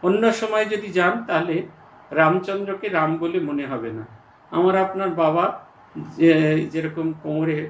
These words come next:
কাপড় বাঁধা বাবারা যেরকম দুপুরবেলা বসে থাকেন, সেই রকম রামচন্দ্রকে দেখতে। কিন্তু যদি উৎসবে যান, রাম রাজবেশ করেন,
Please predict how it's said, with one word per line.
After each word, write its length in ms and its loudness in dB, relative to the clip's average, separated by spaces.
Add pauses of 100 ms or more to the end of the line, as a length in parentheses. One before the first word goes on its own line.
কাপড় 300 -6
বাঁধা 340 -2
বাবারা 400 -2
যেরকম 380 -8
দুপুরবেলা 480 -6
বসে 360 -12
থাকেন, 300 -10 (540)
সেই 140 4
রকম 320 2
রামচন্দ্রকে 760 0
দেখতে। 520 -6 (480)
কিন্তু 260 -6
যদি 220 2
উৎসবে 540 -2
যান, 340 -2 (360)
রাম 420 2
রাজবেশ 600 0
করেন, 360 -6